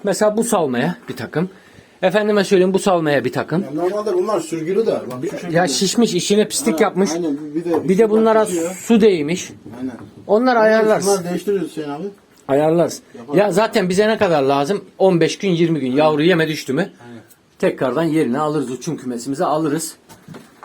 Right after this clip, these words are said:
Speaker 1: Onun sistemini ayarlarız.
Speaker 2: Bak burası delikti. Şuraya da göster. Şu altı
Speaker 1: Ha,
Speaker 2: delikti, onu
Speaker 1: buraya beton
Speaker 2: kapattık burayı.
Speaker 1: dökmüş.
Speaker 2: Beton
Speaker 1: Alttan,
Speaker 2: döktük de.
Speaker 1: ama en önemli yer o kenarlar abicim. O
Speaker 2: Kenarlar
Speaker 1: kenarları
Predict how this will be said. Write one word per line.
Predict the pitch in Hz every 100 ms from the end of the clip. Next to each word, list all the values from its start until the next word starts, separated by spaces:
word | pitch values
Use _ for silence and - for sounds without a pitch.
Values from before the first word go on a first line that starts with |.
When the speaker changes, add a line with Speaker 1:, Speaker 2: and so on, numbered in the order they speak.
| - -
Speaker 1:
Onun | 160 131
sistemini | - 165 - 123 147 165
ayarlarız. | 147 139 135 110 - -
Speaker 2:
Bak | 135 139
burası | 160 156 156 165
delikti. | 170 - 156 151
Şuraya | 135 139
da | 131
göster. | 135 131 151 - _ _ _ - - -
Şu | 139 139
altı | 147 151
Speaker 1:
Ha, | 156
Speaker 2:
delikti, | 165 156
onu | 147
Speaker 1:
buraya | 190 196 190
beton | -
Speaker 2:
kapattık | 208 185
burayı. | 151
Speaker 1:
dökmüş. | 127 180 165 - - _ _ _ _ - - - _ 117
Speaker 2:
Beton | 113 135
Speaker 1:
Alttan, | 160 170 214
Speaker 2:
döktük | 185
de. | 202
Speaker 1:
ama | 233
en | 220 247
önemli | 226 196 202
yer | 233
o | 190
kenarlar | 202 190 185 185 160
abicim. | 127 127 170
O | 170
Speaker 2:
Kenarlar | 202
Speaker 1:
kenarları | 196 196 180